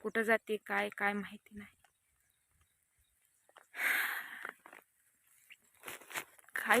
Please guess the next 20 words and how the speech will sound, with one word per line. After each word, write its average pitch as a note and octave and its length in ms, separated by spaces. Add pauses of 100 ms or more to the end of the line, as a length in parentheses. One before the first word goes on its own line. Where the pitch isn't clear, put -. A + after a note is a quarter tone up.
(100)
करू A3+ 160
मला G#3 240
काय G3+ 260
कळत G3+ 220
नाही G3+ 180
बा. G#3 200 (960)
कुठं A3+ 260
जाऊ, G#3 340 (100)
कुठं G3+ 320
नाही, G3+ 360 (580)
कुणाला G#3 260
सांगू, G#3+ 400
कुणाला G3+ 360
बोलू. G3 340 (4000)
कोण C4 220
सुद्धा A#3 300
नाही G#3+ 280
इथं G#3 220
वाटेला G#3 500
तर G#3+ 60